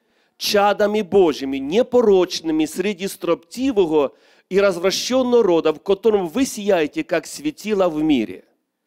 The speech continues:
Чтобы быть привлекательным, чтобы быть светом для других,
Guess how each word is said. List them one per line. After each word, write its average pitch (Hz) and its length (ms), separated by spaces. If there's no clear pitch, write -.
Чтобы 233 500
быть 254 340
привлекательным, 170 1120
чтобы 220 440
быть 262 280
светом 202 600
для 208 240
других, 135 720